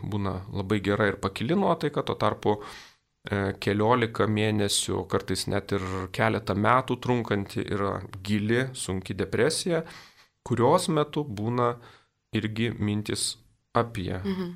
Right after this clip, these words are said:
Speaker 1: mirtį, apie savižudybę, apie tą kančios pabaigimą, nes depresija visada yra susijusi su, su labai tokiu giliu kančios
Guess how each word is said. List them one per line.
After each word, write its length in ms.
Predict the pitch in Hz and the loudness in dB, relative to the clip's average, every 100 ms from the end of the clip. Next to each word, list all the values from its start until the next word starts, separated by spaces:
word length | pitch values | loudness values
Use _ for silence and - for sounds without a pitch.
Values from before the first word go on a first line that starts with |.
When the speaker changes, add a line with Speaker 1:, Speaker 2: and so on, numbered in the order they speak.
| 101 | -4
Speaker 1:
mirtį, 640 | 104 110 117 - - 175 - | 0 0 -2 -4 0 0 0
apie 260 | - 107 104 | -4 -2 -2
savižudybę, 960 | - 98 95 98 95 101 123 151 147 139 - | -2 -4 -4 -6 -8 -8 -4 -2 2 2 2
apie 240 | - 101 95 | -2 -2 -2
tą 220 | 107 95 | -2 -2
kančios 460 | - 104 104 123 131 | 0 0 4 4 4
pabaigimą, 680 | - 120 127 120 123 123 113 | 2 2 0 0 0 2 2
nes 160 | 104 98 | 0 0
depresija 480 | 101 107 143 - | 0 2 0 0
visada 600 | 117 101 131 - 104 107 - | -2 0 0 0 0 0 0
yra 200 | 98 98 | -2 -2
susijusi 600 | - - 107 107 - 98 - - - - _ | -4 -6 -4 -2 -2 -4 -6 -16 -18 -20 _
su, 600 | - - - 98 95 92 95 | -6 -4 -2 -2 -2 -2 -6
su 160 | - | -6
labai 440 | 101 95 101 98 95 | -4 0 0 0 -4
tokiu 280 | - 92 - | -8 -10 -10
giliu 400 | 92 95 95 120 | -6 -4 0 -2
kančios 800 | - 95 90 - 107 104 - - | -2 -4 -2 0 0 0 -2 -4